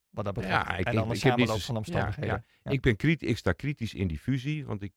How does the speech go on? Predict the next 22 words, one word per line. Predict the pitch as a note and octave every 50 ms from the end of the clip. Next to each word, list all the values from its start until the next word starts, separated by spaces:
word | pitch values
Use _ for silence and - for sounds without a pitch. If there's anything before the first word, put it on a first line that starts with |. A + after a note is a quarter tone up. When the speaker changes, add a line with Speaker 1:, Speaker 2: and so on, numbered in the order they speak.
| _ _ _
Speaker 2:
ik, | _ - F#2+ E2 -
ik, | _ G#2 G#2 -
ik | - A#2 A2 -
zie | - - A#2 G#2
dat | D#2+ F2 E2+ -
wij | - D#2+ D2+ D2 D2 - -
het | D#2 - -
contact | - F#2 E2 - A2+ G#2 - -
met | D#2+ D2 -
de, | - D#2 C#2+ C#2+ -
met | D2+ C#2+
de | - -
achterban | - - - - F#2+ E2 D#2+ C#2+ C#2+ B1 - _ _
alleen | - F#2+ G2+ A#2 B2+ A#2
maar | G2 D#2+
meer | E2+ F#2 F#2+ G2 F2+
en | F2 E2+
meer | E2+ D#2+ D2 C#2+
aan | C2+
het | C2 -
verliezen | - G2 A2+ B2 A#2 A2+
zijn. | F#2+ - F2+ E2+ E2+ E2